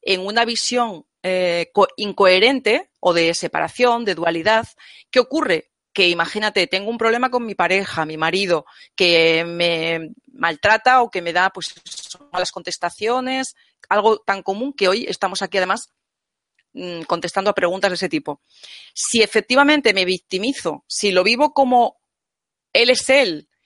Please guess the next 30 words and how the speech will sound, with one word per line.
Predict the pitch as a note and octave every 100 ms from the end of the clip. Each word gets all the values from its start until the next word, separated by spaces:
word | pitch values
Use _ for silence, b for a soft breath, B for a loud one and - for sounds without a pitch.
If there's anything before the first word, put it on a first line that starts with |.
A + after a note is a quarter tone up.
| _ _ -
y | F#3
qué | A3
malo | A3 A3 A3
es | B3 E3+ - -
y | F3+
lo | F3
que | F3+
me | F3
hace | G#3 A#3 - D#3 -
y | D#3+
yo | G3+
pobre | A3 G#3+
de | F#3+
mí, | F3 G#3+ -
que | F3
encima | D#3+ - F#3+
que | G3
soy | G3 F#3
una | F#3+
buena | F3 F3+ E3+
mujer | E3+ - G#3 F#3+
y |
que | E3
estoy | F3 F3+
en | F3
casa | D#3+ G#3 - G#3
y | F#3
hago | F3+ E3+
todo | F3+ F3
lo... | F3